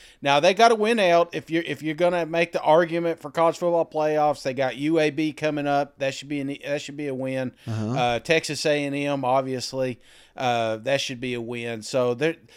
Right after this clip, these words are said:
Speaker 1: the, the path is smooth, smooth sailing. If they can just fu-, close out these two games, uh, it is set in stone. They will play, what is it, December second down there in Hotlanta, uh, for
Speaker 2: Mm-hmm.
Speaker 1: the S E C Championship. Just proud of 'em. Good job, L S U.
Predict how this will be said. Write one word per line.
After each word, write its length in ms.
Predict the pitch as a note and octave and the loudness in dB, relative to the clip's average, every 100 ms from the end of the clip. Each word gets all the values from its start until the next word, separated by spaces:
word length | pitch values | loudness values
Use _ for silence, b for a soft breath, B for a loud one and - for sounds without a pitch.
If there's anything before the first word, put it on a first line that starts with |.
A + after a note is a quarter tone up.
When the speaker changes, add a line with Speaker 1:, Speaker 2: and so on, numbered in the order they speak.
| b | b
Speaker 1:
the, 160 | C#3 D#3+ | -2 -2
the 160 | C#3 C#3 | -2 -6
path 440 | - G#3 B3 B3 | 2 6 6 4
is 160 | F3 - | -2 -2
smooth, 560 | - G3+ A#3 F3+ G#2+ - | -2 2 2 2 -4 -10
smooth 380 | - G3 A#3 C4+ | -8 0 2 2
sailing. 540 | - A3+ F3 B2+ G2+ | 0 4 4 4 -2
If 160 | A#2 - | -6 -2
they 160 | F#3 | -2
can 160 | F#3+ F3+ | -2 -4
just 280 | F3 E3+ - | -2 -4 -2
fu-, 80 | F#3+ | -4
close 400 | - - F#3 F3 | -4 2 2 4
out 160 | F3 F3 | 0 0
these 160 | E3 | -6
two 180 | - E3+ | -2 0
games, 420 | E3+ F3 E3+ D#3+ b b b | 2 2 0 -4 b b b
uh, 240 | - C3+ B2+ | -2 0 0
it 200 | C3 F3 | 0 -2
is 220 | D#3+ D3 | 0 -2
set 220 | - F#3+ E3 | 4 4 4
in 80 | |
stone. 460 | D3 - D#3+ D#3+ D3+ | -8 -2 0 0 0
They 140 | C#3+ | 0
will 300 | C#3 D#3 F3+ | 0 2 2
play, 560 | F3 E3+ D#3+ D#3 D#3 C3 C#3+ | 0 0 2 2 2 -2 -4
what 180 | D#3 | -4
is 100 | C#3 | -2
it, 120 | B2 A2+ | -6 -10
December 480 | A2+ - F#3 F3 | -10 -4 -4 -4
second 500 | D3+ - F#3 - A#2+ - b b b - | -6 2 2 2 -10 -14 b b b -2
down 280 | C3+ D3 | 0 2
there 240 | D3 D3 C#3+ | 0 2 0
in 160 | A#2 | -2
Hotlanta, 800 | G2+ C3+ G3+ G3+ F#3 E3+ C3+ G#2 - b b - | -2 4 4 4 2 2 0 -4 -12 b b -4
uh, 360 | B2 A2+ G#2+ | 0 0 0
for 160 | G#2 C3 | -2 -2
Speaker 2:
Mm-hmm. 60 | - | -2
Speaker 1:
the 160 | C3 | -2
S 180 | D3 - | -2 -4
E 20 | |
C 200 | C3 D3 B2+ | -6 -8 -6
Championship. 680 | C#3+ B2 A2 - A2 G#2 | -6 -4 -6 -10 -10 -8
Just 220 | C3+ D#3+ | -6 -6
proud 280 | - G3 F3 | 4 8 8
of 160 | B2+ G#2 | 6 -2
'em. 140 | G2 | -4
Good 180 | G#2+ B3+ | -6 -4
job, 360 | A3 F#3 C#3+ C3 | 4 6 6 4
L 180 | B2 | 2
S 220 | A#2+ A2+ B2+ | 0 -2 -6
U. 200 | B2+ | -8